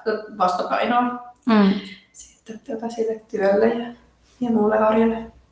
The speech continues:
Speaker 2: Kyllä. <clears throat>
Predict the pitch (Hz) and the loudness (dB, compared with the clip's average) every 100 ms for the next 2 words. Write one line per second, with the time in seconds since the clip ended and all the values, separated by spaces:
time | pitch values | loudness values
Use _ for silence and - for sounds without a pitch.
0 | _ _ _ _ _ _ - 226 143 208 | _ _ _ _ _ _ 2 4 4 2
1 | - - - - - - - - _ _ | 0 -10 -18 -20 -20 -20 -20 -20 _ _
2 | _ - - - - - - 262 269 - | _ -20 -16 -14 -14 -14 6 8 8 6
3 | - 359 320 - - - | 6 8 10 8 4 -2